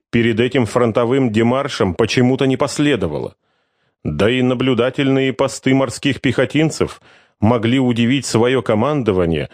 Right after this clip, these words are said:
разве что тем, что слышна сильная барабанная дробь и что в одной из шеренок шествует священник с иконой.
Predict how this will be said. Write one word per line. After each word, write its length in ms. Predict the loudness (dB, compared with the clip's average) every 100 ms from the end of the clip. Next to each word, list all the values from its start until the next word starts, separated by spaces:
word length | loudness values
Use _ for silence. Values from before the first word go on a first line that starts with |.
| -8
разве 560 | 0 2 2 0 0 0
что 260 | 0 -2 -2
тем, 360 | 0 -2 -2
что 320 | -6 -2 -2
слышна 560 | 0 0 0 2 2 2
сильная 520 | -2 -2 0 0 0
барабанная 760 | 0 0 0 0 0 0 0 0
дробь 340 | 0 0 -4 _ _ _ _ _ _ -4
и 100 | -2
что 220 | 0 0
в 60 | 0
одной 300 | 0 0 0
из 80 |
шеренок 640 | -2 -2 0 0 -2 -4 -10 _ -6
шествует 640 | -2 -2 -2 0 0 0
священник 800 | -2 0 0 0 -2 0 -2 -4
с 100 | -2
иконой. 520 | 0 2 2 0 -10